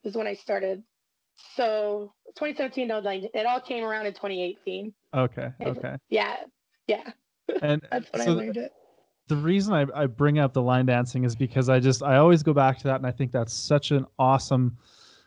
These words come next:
Speaker 2: uh, example of, of sort of the way that we can think about pain and injury,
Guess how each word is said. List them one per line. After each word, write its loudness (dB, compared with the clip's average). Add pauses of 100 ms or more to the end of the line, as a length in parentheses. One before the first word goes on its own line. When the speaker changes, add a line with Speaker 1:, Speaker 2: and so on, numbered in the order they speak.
(180)
Speaker 2:
uh, 2
example 6
of, 2
of -2
sort 6
of 6
the 6
way 6
that 4
we 4
can 0 (380)
think 4
about 4 (180)
pain 2
and -2
injury, 2